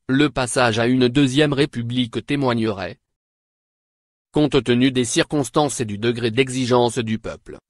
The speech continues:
d'un véritable changement de paradigme, c'est-à-dire d'un renversement du centre de gravité de la représentation dominante.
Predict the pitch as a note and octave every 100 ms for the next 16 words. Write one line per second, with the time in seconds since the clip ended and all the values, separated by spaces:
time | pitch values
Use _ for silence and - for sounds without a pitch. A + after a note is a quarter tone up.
0 | _ G2+ G#2 G#2 C3+ B2+ A2+ D3 B2+ A#2+
1 | D#3 D3 B2+ C3 C#3+ C3 A#2 A2 G2+ G#2
2 | G#2+ G#2 F#2 G2+ F2 _ _ - D3 B2
3 | C#3 C3+ E3+ B2+ A#2+ G#2+ C3 C#3+ C3+ D3
4 | C3+ A#2+ A#2+ A#2 A2 D3+ C#3 C3 A2 A#2+
5 | A#2+ A#2+ A#2 D3 A#2 A2 G#2 C3 - C3+
6 | C#3 - A#2 - E3+ C3+ A#2+ A#2 F2+ -